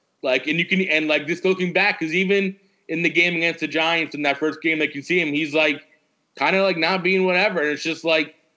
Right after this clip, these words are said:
that was a big fucking game win. Like, we won, like, thirty-seven thirty-five, kept us in, like, it was just like, and, like, now that we know what we know, it's like, man, he must have had, you know, there, there were, I guess maybe, in the,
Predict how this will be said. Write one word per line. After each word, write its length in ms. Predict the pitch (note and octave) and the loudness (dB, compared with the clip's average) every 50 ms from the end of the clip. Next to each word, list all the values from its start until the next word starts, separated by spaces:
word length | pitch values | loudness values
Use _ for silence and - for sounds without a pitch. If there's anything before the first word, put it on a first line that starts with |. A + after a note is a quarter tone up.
| _ _ - | _ _ -4
that 80 | - C#4+ | -2 0
was 80 | F#4+ C4 | 0 0
a 40 | F#3 | 0
big 220 | F3+ G#3 G#3+ F#3+ | 0 0 0 2
fucking 280 | A3 G#3+ G3+ F#3 F3 D#3+ | 2 0 0 0 -2 -2
game 280 | F3+ A#3 B3 G#3+ F#3 F3 | -2 0 0 0 0 0
win. 220 | G#3 C#4 C4+ G#3 | 0 0 0 0
Like, 140 | D#3 D3 D3+ | 0 0 0
we 100 | F3+ F#3 | 0 0
won, 200 | F3+ G3+ G3+ F#3+ | 0 2 0 0
like, 200 | F3+ D#3 - - | 0 -2 -2 0
thirty-seven 600 | F#3+ F#3 F#3 F#3+ F#3 - F#3+ F3 F3 F3+ F3 D#3 | 2 2 2 2 0 0 0 0 0 0 -2 0
thirty-five, 920 | - F3 E3 D#3 D3+ D3 D3 G3+ G#3+ A3 A3 A3 G#3+ G#3+ G#3 G#3 G#3 F#3+ - _ _ _ _ _ _ _ | 0 2 2 2 0 0 0 0 2 2 4 2 2 2 2 2 0 -2 -6 _ _ _ _ _ _ _
kept 240 | - F3+ F3 - E3 | 0 0 0 2 2
us 220 | E3 D#3+ D#3+ - | 0 0 0 -2
in, 200 | E3 D3+ D3+ C#3+ - | -4 -4 -4 -2 0
like, 220 | D#3+ D3 C#3+ C#3 D#3 | 0 0 0 -2 -2
it 140 | D#3+ E3 | 0 0
was 200 | E3 E3 D#3+ - | 0 0 -2 -2
just 220 | - F3 E3+ - - | -2 -4 -4 -2 0
like, 320 | E3+ D#3+ D#3 D3+ C#3+ - _ _ _ _ _ _ _ _ _ _ _ - | 0 0 0 0 -2 -8 _ _ _ _ _ _ _ _ _ _ _ -2
and, 160 | D3+ D3+ D#3 | -2 0 2
like, 180 | D#3 D3+ D3+ D3+ | 2 0 0 2
now 240 | E3 E3+ E3 E3+ E3+ | 2 2 2 2 0
that 80 | D#3 | 0
we 80 | D#3 D#3 | -2 0
know 160 | D#3 D#3 D3+ | 0 2 2
what 100 | D3+ C#3+ | 2 2
we 120 | C3+ C#3+ C#3+ | 0 0 0
know, 340 | D3 D3 E3+ F#3+ F#3 E3 | 2 2 2 2 2 0
it's 120 | D3+ - - | 0 0 0
like, 180 | C#3+ C3+ A#2+ | 0 0 0
man, 480 | C3+ D3 D#3 E3 D#3+ D3+ C#3 B2+ B2+ - _ _ _ _ _ _ _ _ _ _ | 0 0 2 2 2 2 0 -2 -4 -8 _ _ _ _ _ _ _ _ _ _
he 80 | - D3 | -4 -2
must 220 | D#3 F3+ F3+ F#3 | 0 0 0 0
have 80 | F3 D#3 | 0 0
had, 240 | D#3+ D#3 D3 B2 C3+ | 2 0 0 0 -2
you 120 | C#3 C#3 | -2 0
know, 320 | C3 B2+ C3+ C3+ C3+ C3 B2 | 0 0 0 -2 -4 -6 -6
there, 200 | C#3 C#3 D3 D3 | -4 -2 0 0
there 160 | C#3+ D3 D3+ D3+ | 2 2 2 2
were, 180 | C#3+ C#3 B2+ A#2 | 2 0 0 0
I 60 | A2+ | 0
guess 260 | C#3 D3+ D3+ D3+ D3+ - | 0 2 0 0 0 0
maybe, 220 | D3+ D3 D3 D3 D3 | -2 0 0 0 0
in 60 | |
the, 40 | D3 | -2